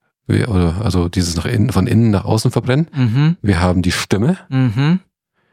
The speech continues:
Speaker 1: Äh, eigentlich haben wir vier. Wir haben dieses Wahrsager-Tick-, äh, Se-, Thema, also diese, die wirklich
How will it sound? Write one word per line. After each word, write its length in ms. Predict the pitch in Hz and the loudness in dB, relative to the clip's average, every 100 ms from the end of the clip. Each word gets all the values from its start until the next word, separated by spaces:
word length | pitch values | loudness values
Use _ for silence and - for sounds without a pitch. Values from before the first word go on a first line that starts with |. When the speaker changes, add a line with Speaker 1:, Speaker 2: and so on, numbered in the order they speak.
| _ | _
Speaker 1:
Äh, 180 | - 104 | -4 -2
eigentlich 280 | 80 120 127 | 0 0 2
haben 80 | 131 | 0
wir 60 | |
vier. 260 | 117 120 92 | 0 0 2
Wir 120 | 92 | 2
haben 140 | 92 92 | 2 0
dieses 320 | 92 92 - | 0 -2 -2
Wahrsager-Tick-, 920 | 87 - 117 - 135 131 131 - 151 | -2 0 0 -2 -2 -2 -4 -4 -4
äh, 160 | 135 110 | 0 0
Se-, 280 | 101 104 110 - | 0 0 -2 -4
Thema, 380 | - 113 135 151 | 0 2 2 0
also 180 | 98 95 | -2 -2
diese, 400 | 104 95 90 101 | -4 -4 -4 -4
die 220 | 98 85 | -2 0
wirklich 520 | 98 - 127 - - | 0 0 -6 -8 -16